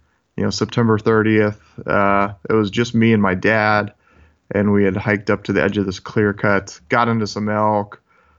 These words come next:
um, and basically it was, it was, man, it was basically a small cow. It wasn't a calf, but it was a small cow, and somehow I, um, the el-, elk were up the hill, and I, like, sprinted up the hill to, like, catch him and <laughs> get a shot, you know, like, just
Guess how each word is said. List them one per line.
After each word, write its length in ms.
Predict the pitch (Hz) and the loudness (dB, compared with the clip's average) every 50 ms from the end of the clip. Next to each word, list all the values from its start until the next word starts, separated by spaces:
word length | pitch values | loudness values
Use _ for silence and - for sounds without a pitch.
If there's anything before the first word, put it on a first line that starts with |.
| _ _ - - - | _ _ -10 -4 -2
um, 640 | 104 104 101 95 95 95 95 95 92 92 92 95 92 _ _ _ - - - _ _ _ _ - | 0 2 2 2 0 0 -2 -2 -4 -6 -8 -8 -12 _ _ _ -20 -20 -20 _ _ _ _ -8
and 220 | 110 104 104 98 | -6 -4 -2 -2
basically 360 | 110 113 113 - - 113 98 | -2 -2 -2 -2 -2 0 2
it 40 | 85 | 2
was, 160 | 85 87 - | 2 0 -2
it 120 | - - 110 | -4 -6 -6
was, 300 | 95 98 92 - - _ _ _ _ _ _ _ _ _ _ _ _ - - - - - | -4 -4 -4 -6 -8 _ _ _ _ _ _ _ _ _ _ _ _ -14 -12 -12 -12 -8
man, 180 | - 92 92 62 | -6 -2 0 0
it 40 | 76 | 0
was 140 | 98 98 98 | 0 0 0
basically 300 | 123 139 147 - - - | 0 0 0 0 -4 -4
a 40 | |
small 380 | - - - 123 113 107 104 101 | -4 -4 -2 0 2 2 0 -2
cow. 440 | - - 95 107 110 101 101 101 - | -2 -2 0 2 2 2 2 2 0
It 80 | 92 | 0
wasn't 260 | 113 123 117 101 110 98 | 0 0 0 0 -2 -6
a 40 | |
calf, 460 | - - - 110 107 104 107 87 - - | -4 -2 -2 0 0 2 0 -2 -2 -4
but 80 | - 110 | -6 -4
it 40 | |
was 100 | 113 113 | -4 -4
a 40 | - | -6
small 220 | - - 113 101 98 | -4 -2 -2 -2 -2
cow, 300 | - 110 110 110 110 101 | 0 0 2 2 2 2
and 80 | 104 104 - _ _ _ | 0 -4 -10 _ _ _
somehow 440 | - - - 190 185 143 127 110 107 | -8 -2 0 0 2 2 2 2 2
I, 260 | 101 104 117 113 107 104 - - _ _ _ _ _ _ _ _ _ - - | 2 2 2 0 -2 -4 -8 -16 _ _ _ _ _ _ _ _ _ -12 -10
um, 560 | - 80 - - - - - - - - - _ _ _ _ - | -8 -6 -4 -4 -6 -6 -8 -10 -12 -14 -16 _ _ _ _ -4
the 180 | - 117 107 | -2 0 2
el-, 200 | - 123 117 - - | 2 2 0 0 0
elk 220 | - 123 110 - | -2 -2 -2 -2
were 80 | 123 113 | -2 -4
up 80 | 113 | -4
the 80 | - 104 | -4 -4
hill, 280 | 107 120 117 117 113 | -2 0 0 2 2
and 120 | 110 104 101 | 0 0 -2
I, 100 | 98 95 | -2 -4
like, 120 | 95 - | -4 -6
sprinted 420 | - - - - 131 123 117 123 110 | -8 -10 -6 -2 -2 0 0 0 0
up 120 | 110 - | 0 0
the 100 | - 107 | -2 -2
hill 220 | 104 117 110 107 101 | 0 0 0 0 0
to, 120 | - 107 | -2 -2
like, 340 | 104 101 87 - _ - - _ _ _ _ _ _ - | 0 0 -2 -2 _ -20 -20 _ _ _ _ _ _ -8
catch 220 | - - 131 127 - | -4 -2 -2 0 0
him 120 | 147 127 | 0 0
and 100 | 113 113 | 0 0
<laughs> 0 | |
get 140 | 98 90 92 | 0 0 -2
a 40 | 110 | -2
shot, 380 | - - - 113 110 - 143 | -4 -2 0 0 0 0 -2
you 80 | 139 135 | -2 -2
know, 220 | 135 131 135 139 127 | -2 -2 -2 -2 -2
like, 140 | 117 101 | -4 -4
just 240 | 101 - 110 - - | -6 -8 -14 -16 -16